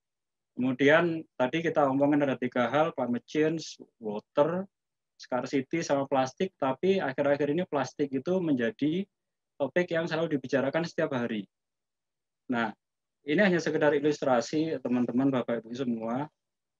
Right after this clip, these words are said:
bagaimana saya sebagai sustainability leader di suatu perusahaan harus membawakan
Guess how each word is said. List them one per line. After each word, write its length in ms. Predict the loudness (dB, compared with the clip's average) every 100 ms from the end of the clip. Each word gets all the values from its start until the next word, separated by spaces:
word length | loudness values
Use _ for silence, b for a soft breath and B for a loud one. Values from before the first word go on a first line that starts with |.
| _
bagaimana 560 | -2 2 2 4 4 4
saya 320 | 4 4 2
sebagai 800 | 0 -2 -2 -4 0 4 4 2
sustainability 800 | -2 -6 -2 -2 0 0 -2 -2
leader 320 | -2 0 0
di 80 | 0
suatu 320 | -2 -4 -4
perusahaan 640 | -4 -6 -4 -4 -4 -10 -20 _ _ _ _ _ _ _ _ _
harus 400 | -6 0 2 2
membawakan 880 | 2 2 4 4 4 2 2 2 2